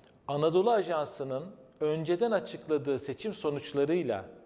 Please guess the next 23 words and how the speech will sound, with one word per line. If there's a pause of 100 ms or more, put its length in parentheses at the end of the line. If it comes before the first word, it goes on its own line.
(560)
yirmi
dört
Haziran'da
sandıktan
çıkan
seçim
sonuçlarının (480)
aynı
olmasının (480)
nasıl
bir
tesadüf
olduğunu
sorgulamıştı. (520)
Bunu
kamuoyuyla
paylaşmıştı
ve
eleştirmişti. (480)
Devlet
memuruna
hakaret
suçundan